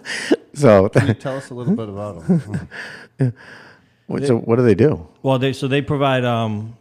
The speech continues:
Speaker 3: a mindfulness program. You could, they either have a four-hour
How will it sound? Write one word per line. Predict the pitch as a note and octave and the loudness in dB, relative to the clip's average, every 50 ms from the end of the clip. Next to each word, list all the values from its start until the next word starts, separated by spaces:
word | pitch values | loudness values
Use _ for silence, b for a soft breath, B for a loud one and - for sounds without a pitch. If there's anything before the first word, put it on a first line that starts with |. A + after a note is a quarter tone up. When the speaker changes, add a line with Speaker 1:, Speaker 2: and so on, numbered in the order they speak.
| _ _ _ _ _ _ _ - | _ _ _ _ _ _ _ -8
Speaker 3:
a | A2 A2 G#2 | -8 -6 -4
mindfulness | G#2+ A#2 A#2+ C3 B2+ - C#3 C3 - | -4 -2 -2 -2 -2 -4 -6 -8 -6
program. | - - C#3 C3+ B2+ B2 C3+ C#3 C3+ C3 C3 | -4 -4 -2 -2 -2 -2 -4 -4 -4 -4 -4
You | A#2 A2+ A#2 A#2+ | -6 -6 -6 -6
could, | A2+ A2+ - - G#2 | -6 -8 -10 -8 -6
they | A#2 A#2 A#2+ B2+ - A2+ A2+ - | -4 -4 -4 -4 -6 -10 -12 -8
either | - B2+ C3 A#2+ A2+ | -6 -4 -2 -2 -2
have | A#2 A#2+ G#2+ G2+ | -2 -4 -6 -8
a | G2 | -10
four-hour | - - C3 C#3 C#3 C3+ C3 B2+ C3 C3 C3 C3 | -10 -6 -4 -2 -2 -2 -2 -2 -2 -4 -4 -6